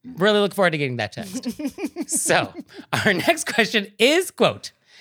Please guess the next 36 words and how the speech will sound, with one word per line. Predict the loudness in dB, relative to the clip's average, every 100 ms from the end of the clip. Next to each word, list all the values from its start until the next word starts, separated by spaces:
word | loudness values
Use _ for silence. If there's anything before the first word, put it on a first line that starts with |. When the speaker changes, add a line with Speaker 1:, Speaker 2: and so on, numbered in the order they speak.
| -6
Speaker 1:
"Can | 0 0
we | 0
talk | 2 2 2 2
about | 0 0
the | -2
etiquette | -4 -2 -2 -2 -6 -14 -2
of | 0 2
save | 2 2 0
the |
dates | -2 0 -2 -6 -2
and | -2 -2 0
R | 0
S | 0
V | -4 -6
Ps? | -6 -8 -6 -8 -8 -12 -20 -20 _
Recently, | -4 -2 -2 -4 -6 -10 -8 -2
a | 0
friend | 2 0 2
sent | 2
me | 2 2
a |
save | 2 0 0
the | 2
date | 0 0
for | 0
a | 0
party | 2 0 0
she | -2
was | -4 -4
planning. | -2 -2 -4 -10 _ _ -12 -8
It | -4
stated | -2 0 0
the | -2
date, | 2 2 2 -4 _ _ -2
general | 2 2 4 2
time, | 2 2 2 0